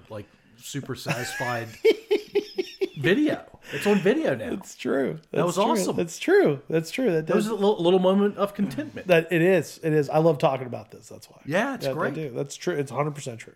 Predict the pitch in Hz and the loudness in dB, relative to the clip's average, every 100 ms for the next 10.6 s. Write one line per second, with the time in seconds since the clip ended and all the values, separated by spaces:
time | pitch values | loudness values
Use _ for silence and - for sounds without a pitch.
0 | _ - 120 98 139 139 - 139 - 175 | _ -10 -10 -6 -6 -6 -6 -6 0 0
1 | 151 135 127 120 131 120 - 117 113 107 | 0 -4 -6 -6 -6 -8 -8 -10 -10 -10
2 | - 117 - 110 131 107 127 107 113 104 | -10 -10 -8 -10 -8 -8 -10 -10 -10 -10
3 | 123 120 127 127 - 135 127 110 98 87 | -10 -4 -2 -4 -6 -6 -6 -4 -8 -8
4 | 82 - - _ - 160 - 165 160 160 | -12 -16 -20 _ 0 0 2 0 2 0
5 | 139 - 147 139 131 - 151 - - 147 | 0 0 0 0 -4 -2 -2 -2 -6 0
6 | 208 196 151 151 143 143 151 - - 113 | 2 2 0 -4 -4 -4 -6 -8 -10 -8
7 | 92 87 87 - 107 107 110 98 113 104 | -8 -10 -10 -12 -10 -8 -8 -8 -12 -4
8 | 160 160 175 180 165 151 - - - 165 | 2 4 6 6 6 4 -2 -10 2 4
9 | 165 147 131 127 117 135 139 139 123 120 | 4 2 -2 -6 -2 2 2 2 0 -4
10 | 131 135 151 147 135 | -2 4 4 4 2